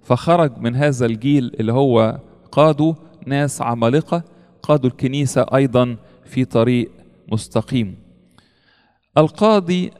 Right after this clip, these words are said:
الجاهل هيعلم الناس اللي هو يعرفه، والسيد المسيح قال للكتبة والفريسيين، قال لهم كذا مرة: "أنتم مراؤون لأسباب كتيرة قوي، فعلموا الناس الرياء، يكرم الله بشفتيه، أما قلبه فمبتعد عني بعيد."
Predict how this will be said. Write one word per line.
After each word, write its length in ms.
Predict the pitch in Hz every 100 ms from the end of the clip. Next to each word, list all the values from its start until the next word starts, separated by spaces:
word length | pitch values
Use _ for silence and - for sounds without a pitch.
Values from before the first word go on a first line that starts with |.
| -
الجاهل 760 | 147 131 160 165 151 147 147 135 - -
هيعلم 540 | 127 127 143 160 151 135
الناس 500 | 127 135 135 131 -
اللي 180 | 117 123
هو 220 | 131 120
يعرفه، 480 | 113 120 113 107 98 - _ _ _ -
والسيد 320 | 123 185 185
المسيح 420 | 170 156 190 160
قال 180 | - 156
للكتبة 480 | 139 - 160 143 131
والفريسيين، 540 | 120 135 127 - 254
قال 200 | - 135
لهم 220 | 175 160
كذا 280 | 143 175 151
مرة: 480 | 139 151 123 113 117 - - - -
"أنتم 340 | 160 147 139
مراؤون 640 | 135 135 - 165 170 120
لأسباب 420 | 110 104 120 151 156
كتيرة 420 | - - 147 127
قوي، 320 | 131 131 127 - -
فعلموا 580 | - 131 123 131 196 165
الناس 540 | 131 127 139 131 - - -
الرياء، 480 | 123 120 120 107 - - - _ -
يكرم 460 | 156 - 135 123
الله 280 | 123 131 147
بشفتيه، 720 | 120 - 123 120 - 160 170 - - -
أما 220 | 151 139 123
قلبه 500 | - 131 117 120 117
فمبتعد 680 | - 117 113 - 131 117
عني 380 | 110 117 117 110
بعيد." 340 | 104 110 107